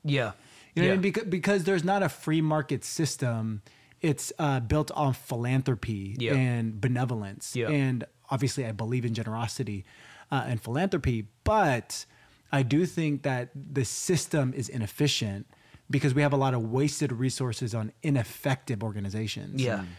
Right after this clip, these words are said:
Speaker 2: Right? And so this thought experiment about, like, okay, how do we breed healthy competition amongst churches? That's a pretty controversial,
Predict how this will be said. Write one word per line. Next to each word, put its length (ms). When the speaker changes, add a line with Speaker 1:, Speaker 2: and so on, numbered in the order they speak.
Speaker 2:
Right? 260
And 160
so 300
this 200
thought 220
experiment 480
about, 260
like, 220
okay, 240
how 160
do 100
we 140
breed 300
healthy 260
competition 500
amongst 300
churches? 480
That's 180
a 100
pretty 280
controversial, 720